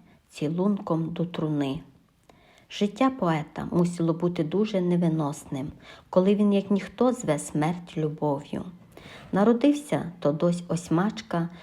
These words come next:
шістнадцятого травня тисяча вісімсот дев'яносто п'ятого року в селі Куцівка нинішнього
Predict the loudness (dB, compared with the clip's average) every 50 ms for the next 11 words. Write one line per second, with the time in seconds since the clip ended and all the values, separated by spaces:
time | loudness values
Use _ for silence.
0 | -20 -20 -14 -6 -4 -4 -2 2 2 2 2 2 0 -2 -2 0 0 0 0 0
1 | 0 2 2 2 2 0 0 0 0 0 -2 -6 -14 -20 -20 -20 -20 _ _ _
2 | 2 2 4 4 2 2 2 2 2 0 0 -2 -6 -8 -2 0 0 0 2 2
3 | 2 4 4 2 0 0 -2 -4 -4 -2 -2 -2 -2 0 0 0 2 2 2 2
4 | 2 0 0 -2 -4 -8 -8 -8 -8 -8 -12 -18 -20 -20 -20 -14 -12 -12 0 2
5 | 2 4 4 2 0 0 -2 -4 -10 -18 -20 -20 _ _ _ -2 0 0 0 0
6 | -2 -4 -4 -2 -2 -2 -2 -2 -2 -2 0 2 2 4 4 2 2 0 -2 -4
7 | -4 -4 -4 -2 -2 -4 -4